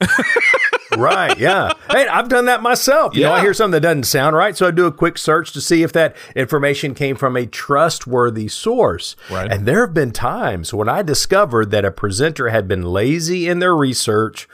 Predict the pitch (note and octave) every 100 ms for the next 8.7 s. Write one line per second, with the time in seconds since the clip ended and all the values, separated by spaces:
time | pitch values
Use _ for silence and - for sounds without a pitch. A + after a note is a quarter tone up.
0 | - - C3+ D#3 C#3+ G#2+ - D3+ E3 -
1 | - - - C3 D#4 D#4 B2 G#2 E2+ D2+
2 | - - A2 A2+ F2+ F2+ D#2 - D#2 C#2+
3 | - - _ _ - - D3+ D#3+ C3 F3+
4 | D4 D4+ D#3+ B2 C#3+ B2+ B2+ B2 A#2 -
5 | C3 B3 G3+ C#3 A#2 G#2 G2+ G#2+ A2 G2+
6 | A#2 - A2 G2 G#2 D3 D3+ D3+ - C3+
7 | A2 G2+ G2 G#2 C3+ D3 D3 D3+ D3+ C#3+
8 | C3 C#3+ C#3+ E3+ - G3+ G#3+